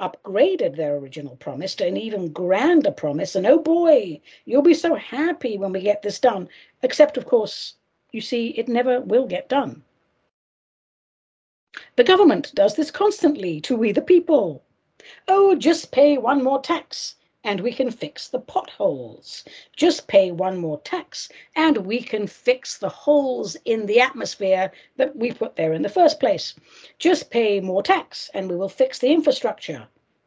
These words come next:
But it won't get done because the money is being laundered out of the country and into the pockets of the compromised and the corrupt. And an example in the corporate world,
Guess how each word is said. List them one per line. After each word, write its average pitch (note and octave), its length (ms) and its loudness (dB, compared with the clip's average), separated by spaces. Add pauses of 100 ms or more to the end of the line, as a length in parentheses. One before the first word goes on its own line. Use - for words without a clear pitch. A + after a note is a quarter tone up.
(120)
But C4+ 100 8
it C#4+ 60 2
won't D4+ 200 6
get C4+ 220 -4
done A#2+ 320 -16 (720)
because B3 240 2
the B3+ 80 4
money A#3+ 320 -2
is G3+ 100 -4
being G#3+ 260 -2
laundered G#3 360 -2
out F#3+ 200 2
of F#3+ 60 -2
the G3 60 -6
country F#3+ 540 -4 (400)
and A3+ 240 0
into F#3+ 260 -4
the A3+ 100 -6
pockets - 580 -6
of G3 100 -4
the G3 80 -8
compromised D3 720 -10
and D3 240 -6 (260)
the G3 100 -4
corrupt. - 520 0 (1160)
And A3+ 240 0
an A3+ 140 0
example G#3+ 420 0
in A#3 60 2
the B3 60 0
corporate D4 460 2
world, B2+ 440 -6